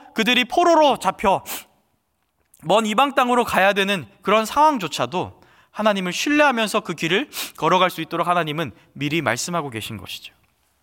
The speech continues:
<coughs> 죄송합니다.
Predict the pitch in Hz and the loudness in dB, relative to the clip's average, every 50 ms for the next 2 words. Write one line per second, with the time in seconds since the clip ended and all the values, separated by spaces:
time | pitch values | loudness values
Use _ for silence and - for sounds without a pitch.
0 | _ _ _ _ _ _ _ _ _ _ _ _ _ _ _ _ - - - - | _ _ _ _ _ _ _ _ _ _ _ _ _ _ _ _ -8 -8 -8 -8
1 | - - _ - - - - - - - _ _ _ _ _ - - 113 107 101 | -8 -14 _ -6 -6 -6 -6 -8 -10 -14 _ _ _ _ _ -20 -14 -12 -12 -12
2 | 95 85 104 156 202 | -10 -6 -6 -6 -6